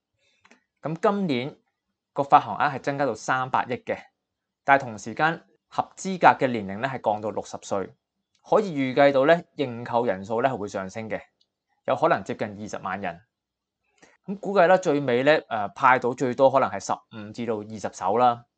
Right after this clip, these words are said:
咁如果你有足夠流動資金嘅話，咁可以試下認購二十至到二十五手，啊，即係二十至二十五萬啦。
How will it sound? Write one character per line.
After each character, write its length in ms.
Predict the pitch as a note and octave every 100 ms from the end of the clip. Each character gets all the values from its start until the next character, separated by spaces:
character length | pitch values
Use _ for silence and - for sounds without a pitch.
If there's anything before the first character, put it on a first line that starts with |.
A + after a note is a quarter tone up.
| _ _ _ _ _ _ _ _
咁 140 | - A3
如 60 |
果 100 | D#3+
你 60 | F#3+
有 120 | D#3+
足 280 | D3 G#3 -
夠 320 | D3+ C3 C3 -
流 200 | A2+ G2+
動 160 | A2
資 160 | A2+ D#3
金 180 | D#3 C#3
嘅 100 | A2+
話， 260 | G2+ A2
咁 120 | - C#3
可 140 | C3
以 100 | C3+
試 100 | A#2
下 120 | A#2
認 240 | G#2+ G#2 G2
購 220 | G2+ G2+
二 100 | G2+
十 300 | G#2 G#2+ -
至 100 | A2
到 60 |
二 160 | G#2+ G2+
十 100 | F2+
五 200 | - G#2
手， 320 | G2+ F#2 - _ _ _ _ -
啊， 80 |
即 120 | G#2 D3
係 120 | B2+
二 200 | - G2+
十 180 | G2+ -
至 180 | A2 G#2
二 200 | F#2+ -
十 100 | G2
五 120 | F#2+
萬 260 | G2 F2+
啦。 220 | G2+ A#2+